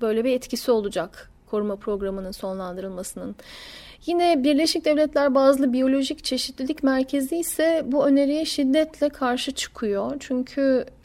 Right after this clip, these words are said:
e, deniyor ki iklim değişikliği okyanuslarda tüm canlı türlerini tehdit ediyor. En fazla da kabuklu canlıları, yani ilk başta kabuklu canlıları. Çünkü, e,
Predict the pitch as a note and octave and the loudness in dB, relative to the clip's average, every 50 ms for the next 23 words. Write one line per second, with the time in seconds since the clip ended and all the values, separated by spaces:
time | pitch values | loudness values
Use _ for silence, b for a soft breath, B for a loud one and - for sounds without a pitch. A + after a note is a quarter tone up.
0 | - - - - - A3+ A3+ A3+ A3+ A3+ A3 A3 A3 A3 - G#3+ A#3 A#3+ A#3+ B3+ | -20 -20 -16 -8 -6 -4 -2 -2 -2 -2 -2 -4 -4 -4 -4 -2 0 2 2 4
1 | C4+ C#4 C4+ - - C4+ - - B3 B3 A#3+ A#3+ A3+ A3+ - A#3 A3+ - - A#3+ | 2 2 2 -2 -8 -8 -4 -2 0 0 2 2 0 0 -2 -4 -6 -4 -4 -4
2 | A3+ A3+ - - A#3+ A3+ A3+ - - - A3 G#3+ G#3+ G#3 A3 B3+ C#4 C#4 C4+ - | -4 -4 -4 -4 -4 -4 -4 -6 -4 -4 -2 -2 -2 -2 -2 -2 -2 -2 -4 -2
3 | - C#4 C4+ B3 B3 A3 G#3 G#3 G#3+ G#3+ - A3+ G3+ G3 G3 F#3 F3+ G3 - A3 | 2 2 4 4 4 2 2 0 -2 -4 -6 -6 -4 -4 -4 -4 -6 -8 -8 -10
4 | G#3 G#3 - G3 G3 F#3+ F3+ G3 G3+ - - A#3+ A#3+ A#3+ - A3+ G#3+ G#3 G#3 G3+ | -10 -8 -8 -8 -6 -6 -6 -6 -6 -4 -2 -2 -2 0 0 0 0 0 -2 -2
5 | G3+ A#3 B3+ C4 C4 C4 - - - - B3 G#3+ A3+ - C4 A#3 A#3 A3 F#3+ F#3+ | -2 -2 -2 -2 -4 -6 -8 -8 -2 -2 -2 0 0 -2 -2 0 0 0 0 -2
6 | F3+ F3 E3+ - - B2 - - - A3+ - - G#3 G3+ G#3+ - B3 A#3 A#3+ A3 | -4 -6 -6 -6 -8 -6 -6 -6 -6 -6 -6 -4 -6 -4 -4 -6 -6 -6 -6 -6
7 | A3 A3+ - B3 A#3 A#3+ G#3 G3+ G3 F#3+ F#3+ - - - A#3 C4 C#4+ B B B | -6 -4 -6 -4 -2 -2 -2 -4 -4 -6 -8 -8 -8 -6 -6 -6 -8 B B B
8 | B B B B B B B B B - - C4 B3+ C4 - C#4+ C4+ C4 B3+ B3 | B B B B B B B B B -2 0 0 0 2 4 6 8 8 8 8
9 | A#3 - - - A3+ A3+ A3 A3 A3 A3 A3 | 6 2 -2 -4 -4 -2 0 0 0 0 0